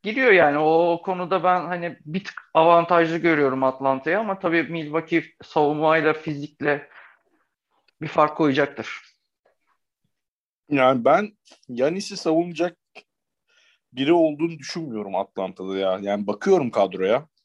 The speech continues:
Speaker 2: Ee, ama göremiyorum abi. Neden göremiyorum? Beni aydınlatır mısın bu konuda?
Speaker 1: Ya çünkü şöyle bir durum var. Sen hani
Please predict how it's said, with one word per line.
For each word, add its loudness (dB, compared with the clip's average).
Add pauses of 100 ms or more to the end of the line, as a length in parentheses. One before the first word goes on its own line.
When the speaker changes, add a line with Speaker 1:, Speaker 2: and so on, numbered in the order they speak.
(360)
Speaker 2:
Ee, -6 (1000)
ama 0
göremiyorum 2
abi. -2 (200)
Neden 0
göremiyorum? -6
Beni 0
aydınlatır 0
mısın -12
bu -18
konuda? -12 (1500)
Speaker 1:
Ya 0
çünkü -2
şöyle 2
bir -6
durum 0
var. 4
Sen 2
hani -2